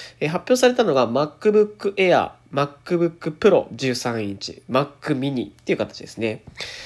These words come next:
はい。えー、それぞれこの、まあ、三製品あるんですけれども、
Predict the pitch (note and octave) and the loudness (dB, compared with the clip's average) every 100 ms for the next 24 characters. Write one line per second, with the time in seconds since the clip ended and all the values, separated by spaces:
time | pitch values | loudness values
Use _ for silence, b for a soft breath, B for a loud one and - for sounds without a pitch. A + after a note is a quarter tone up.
0 | B B - B2 - - B B B C#3+ | B B 0 0 0 -10 B B B 2
1 | C3+ C3+ C#3 C4 D#4 B3 F#3+ D3 B2 D#3 | 2 2 2 2 4 4 6 6 4 2
2 | E3 F#3 A#2+ F#3 G3+ A#3 A#3+ F#3 B2 - | 4 2 2 2 2 2 2 2 -2 0
3 | D#3 C3 A#2+ A#2+ A2+ B2 C#3+ A#2+ | 0 0 0 0 0 2 4 2